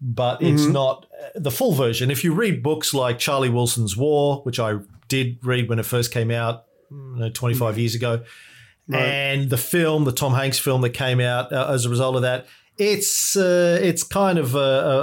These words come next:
Speaker 1: uh, I think that's when people started to really know about the America's involvement for the first time. But again, this was a sanitized version of the story. And in fact, a lot of the
Speaker 2: Yeah.
Speaker 1: deeper story didn't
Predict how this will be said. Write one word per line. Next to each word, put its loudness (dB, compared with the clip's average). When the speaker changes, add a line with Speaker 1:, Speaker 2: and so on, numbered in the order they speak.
Speaker 1:
uh, 0
I 0
think -2
that's -2
when 0
people -2
started 0
to -2
really 0
know 2
about -4
the -10
America's 0
involvement -2
for -4
the 0
first 0
time. 0
But 0
again, 0
this 0
was 2
a 2
sanitized 0
version -2
of 0
the 0
story. 0
And 2
in 2
fact, -4
a -2
lot 2
of -2
the 2
Speaker 2:
Yeah. 0
Speaker 1:
deeper 0
story 0
didn't -2